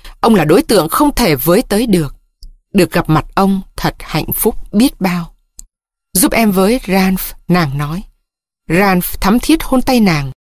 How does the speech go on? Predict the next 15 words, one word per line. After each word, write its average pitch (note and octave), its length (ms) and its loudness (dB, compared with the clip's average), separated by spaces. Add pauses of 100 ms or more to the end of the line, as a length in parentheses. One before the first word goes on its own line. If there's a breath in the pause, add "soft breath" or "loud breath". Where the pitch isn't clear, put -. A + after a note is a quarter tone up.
(100)
rồi F#3 260 4
áp - 200 -4
tay C#4 140 2
nàng F3 280 2
vào C#3 200 -2
má D3 240 -4
mình. D#3 280 -2 (580)
"Tôi B3 120 4
bao A#3 120 4
giờ F3 240 0
cũng E3 260 -4
sẵn G#3 220 -2
sàng D3+ 320 -2
giúp - 240 -2
em, F3 260 -2